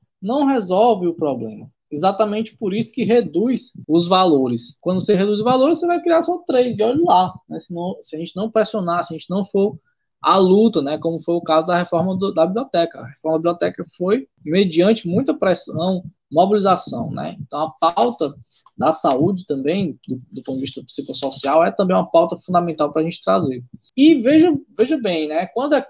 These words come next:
quando a Secretaria Municipal de Saúde é questionada sobre essa proposta, ela já responde alguns elementos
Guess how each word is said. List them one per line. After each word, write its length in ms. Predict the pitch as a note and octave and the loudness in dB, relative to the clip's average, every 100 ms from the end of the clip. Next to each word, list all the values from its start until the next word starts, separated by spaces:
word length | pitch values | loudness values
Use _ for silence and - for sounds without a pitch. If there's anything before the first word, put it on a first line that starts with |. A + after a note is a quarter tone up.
| _ | _
quando 460 | G3+ A3+ D4 B3+ G3+ | -2 0 0 2 4
a 100 | F3 | 4
Secretaria 500 | F#3 F3+ F3 E3 E3 | 0 -4 -2 0 0
Municipal 360 | D#3 D3 D3 | -4 -4 -4
de 120 | C#3+ | -4
Saúde 300 | - C3 B2 | -4 -4 -4
é 60 | B2 | -6
questionada 720 | D3 E3 - C#3+ C3 E3+ E3+ | -4 -4 -4 -6 0 2 2
sobre 460 | D#3 - C3 B2+ - - | 0 -2 -4 -6 -10 -10
essa 220 | B2 A#2+ | -10 -8
proposta, 600 | A2+ - D3+ F3 - - - - D3 - - | -12 0 4 4 2 -8 -20 -18 -14 -14 -2
ela 260 | C#3+ G#3+ | 4 6
já 260 | F3+ E3+ G#3+ | 6 6 4
responde 540 | G#3+ G#3 - G#3 A3 | 4 0 0 2 4
alguns 320 | G3+ F#3 A3 A3+ | 4 4 4 6
elementos 640 | G#3+ F#3 F#3 G#3 - - | 6 4 -2 -4 -8 -16